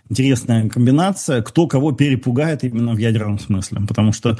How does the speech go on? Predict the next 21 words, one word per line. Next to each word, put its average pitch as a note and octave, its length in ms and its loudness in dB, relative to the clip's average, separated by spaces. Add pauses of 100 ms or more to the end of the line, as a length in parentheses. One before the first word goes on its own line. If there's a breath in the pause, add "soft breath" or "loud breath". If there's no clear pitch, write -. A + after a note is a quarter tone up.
(340 loud breath)
э, A#2 140 2
пугать C#3 320 6
ядерными B2 420 4
ракетами, A2+ 440 2
конечно A2 500 2
же, G#2+ 100 0
будут, A#3 520 2
когда D3 600 -2
и C3+ 80 2
если B2 320 2
начнется A2+ 760 0
какая-то A2+ 500 0 (320 loud breath)
военная A#2 380 4
операция A2+ 400 2
против G#2 240 -2
стан-, G#2+ 320 0
стран A2+ 340 4
Балтии. G#2 320 0
Вопрос, C#3 540 2
успо-, C#3 340 -6
э, G#2+ 800 0